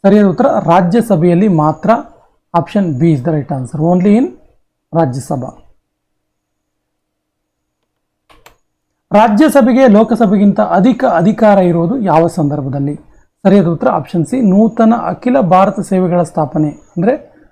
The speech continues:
ನೂತನ ಐ ಎ ಎಸ್ ಆಫೀಸರ್‌ಗಳ ಒಂದು ರಿಕ್ರೂಟ್ಮೆಂಟ್ ಸಂದರ್ಭದಲ್ಲಿ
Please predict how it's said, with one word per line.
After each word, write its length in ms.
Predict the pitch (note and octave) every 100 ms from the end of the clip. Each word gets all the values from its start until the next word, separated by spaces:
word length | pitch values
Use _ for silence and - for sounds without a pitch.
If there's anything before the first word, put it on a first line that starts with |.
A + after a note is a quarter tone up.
| _ _
ನೂತನ 360 | F#3+ A3+ B3 A3+ G3+
ಐ 160 | G3 A3+
ಎ 60 |
ಎಸ್ 220 | C4+ B3+
ಆಫೀಸರ್‌ಗಳ 600 | G#3+ G3 G3+ - F3 E3+ F3 F3+ - _ _ _ _ _ -
ಒಂದು 180 | F3+ F3
ರಿಕ್ರೂಟ್ಮೆಂಟ್ 580 | F#3 - C4 A3 G3 -
ಸಂದರ್ಭದಲ್ಲಿ 840 | F3 E3+ D3+ D#3 D#3+ C4 D#4+